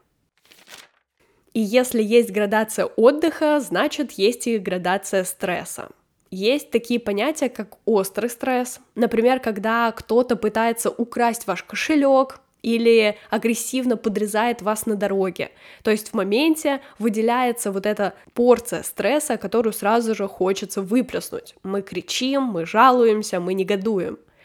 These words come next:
Второй вариант — хронический стресс. Например, когда вы ухаживаете за тяжело больным человеком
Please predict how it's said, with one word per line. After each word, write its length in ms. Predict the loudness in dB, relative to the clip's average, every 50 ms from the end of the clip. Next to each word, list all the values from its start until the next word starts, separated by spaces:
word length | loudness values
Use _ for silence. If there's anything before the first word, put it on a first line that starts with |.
| -20 -20 _
Второй 360 | _ -4 0 4 4 4 4
вариант — 300 | 4 2 0 0 0 -2 -4
хронический 720 | -4 -2 0 0 2 2 0 0 -2 -6 -14 -14 -14 -14
стресс. 480 | -16 -14 -12 -12 -12 -12 -12 -16 -20 _ _ -20 -20 -10
Например, 460 | -6 -6 -2 0 2 4 4 2 2
когда 280 | 0 -4 -4 -2 -2 -2
вы 140 | 0 0 -2
ухаживаете 840 | -2 -2 -8 -6 -2 -2 0 0 0 -2 -4 -4 -4 -6 -6 -10 -10
за 280 | -6 -4 -2 -2 -2 -6 -10 -20 -20 -20 _ _ -8
тяжело 420 | -6 -4 -2 0 2 6 6 6
больным 420 | 6 4 0 0 2 2 0 0 -2
человеком 840 | -6 -6 -6 -6 -2 0 2 2 2 0 -2 -2 -2 -2 -4 -6